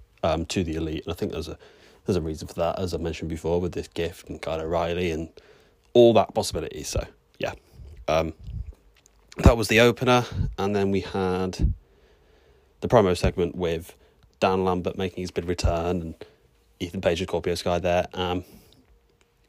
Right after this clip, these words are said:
eventually they were interrupted by Cody, who came out to quite a <laughs> lot of boos. Um, that was funny. And then Dustin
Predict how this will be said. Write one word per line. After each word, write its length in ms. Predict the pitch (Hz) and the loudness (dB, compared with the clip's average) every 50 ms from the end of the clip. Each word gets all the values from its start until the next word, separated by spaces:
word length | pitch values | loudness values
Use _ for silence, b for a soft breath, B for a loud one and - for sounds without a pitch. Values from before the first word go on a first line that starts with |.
| _ _ _ _ | _ _ _ _
eventually 260 | 117 123 127 - - - | 4 6 6 6 6 6
they 140 | 120 113 | 6 6
were 120 | 110 110 107 | 8 8 6
interrupted 440 | 107 - - 104 - - 107 95 - | 6 4 2 0 0 0 -2 0 2
by 160 | 92 90 90 | 2 2 2
Cody, 380 | - - 87 90 90 113 139 | 2 2 2 4 4 4 4
who 580 | 139 - - - - 101 98 175 85 175 180 B B B B B B B B B B B B B B B B B B B B B B B B B B B _ _ _ _ _ _ | 6 6 6 6 6 4 4 4 2 2 0 B B B B B B B B B B B B B B B B B B B B B B B B B B B _ _ _ _ _ _
came 240 | - 95 87 98 95 | 0 2 4 4 4
out 320 | 90 92 98 104 - - | 4 4 2 2 0 0
to 340 | - 98 87 85 85 85 87 b b b b b b b b _ - _ _ _ _ _ _ _ _ - - | 0 2 2 2 2 0 -2 b b b b b b b b _ -20 _ _ _ _ _ _ _ _ -10 -2
quite 320 | - - 95 92 107 - | 2 6 8 8 8 8
a 60 | 113 113 | 6 6
<laughs> 120 | - - | 6 6
lot 280 | - - - - - - | 6 8 8 6 6 6
of 160 | - - _ - | 4 0 _ 4
boos. 560 | 98 101 120 120 131 135 135 - - - - - _ _ - - | 6 6 6 6 6 2 2 0 -2 -6 -8 -12 _ _ -6 -2
Um, 340 | - 92 98 92 92 90 B B B 78 B B B B B B B B B B B B - | 0 0 2 0 0 -2 B B B -4 B B B B B B B B B B B B 2
that 140 | 95 92 82 | 2 2 2
was 120 | - 90 | 0 -6
funny. 480 | - - - 87 87 87 90 98 - - _ b b b b b b b b b b b b b b b b b b b _ _ _ _ - | -4 -2 -2 0 0 0 0 0 -2 -6 _ b b b b b b b b b b b b b b b b b b b _ _ _ _ -4
And 160 | 92 92 87 | -2 -2 0
then 120 | 87 87 | -2 0
Dustin 540 | 87 110 101 - - - 101 98 95 98 - | 2 2 2 2 2 2 2 2 2 -2 -4